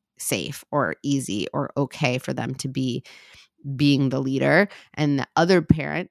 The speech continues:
you know, needs to rescue me. So it can increase anxiety for our kids. But also, it prevents the other parent from kind of getting their hands dirty and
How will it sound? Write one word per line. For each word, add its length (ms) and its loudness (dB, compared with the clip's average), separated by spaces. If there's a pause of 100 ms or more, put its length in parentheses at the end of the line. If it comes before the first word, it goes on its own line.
(100)
you 80 -8
know, 160 -6
needs 320 -4
to 320 -2
rescue 420 0
me. 320 -2 (380)
So 180 2
it 100 0
can 300 -2
increase 400 0
anxiety 420 0
for 160 -10
our 80 -6
kids. 520 -10 (1120)
But 100 4
also, 440 2 (160)
it 160 -2
prevents 380 0
the 180 -6
other 260 2
parent 500 -2
from 240 -2
kind 200 -2
of 160 -4
getting 340 -2
their 360 2
hands 480 0
dirty 540 -6
and 340 2